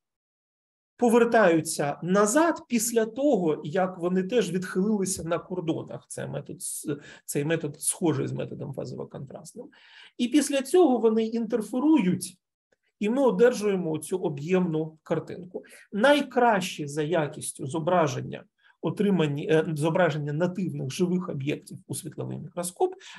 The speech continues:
які тільки можна уявити, досягаються саме диференційним інтерференційним контрастом. Якщо ж ми додамо барвники, починається справжнє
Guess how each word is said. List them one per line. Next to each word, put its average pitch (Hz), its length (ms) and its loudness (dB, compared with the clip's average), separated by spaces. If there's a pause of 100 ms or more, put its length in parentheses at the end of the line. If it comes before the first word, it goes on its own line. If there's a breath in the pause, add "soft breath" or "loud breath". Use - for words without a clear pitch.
які 220 180 -4
тільки 233 260 -6
можна 214 320 0
уявити, 190 500 -4 (220 soft breath)
досягаються 185 640 0
саме 190 540 -2
диференційним 185 880 -8
інтерференційним 151 880 -10 (100)
контрастом. - 600 -14 (2500 soft breath)
Якщо 285 460 6
ж 254 80 4
ми 208 120 8
додамо 185 480 6
барвники, 156 800 6
починається 220 840 0
справжнє 170 880 0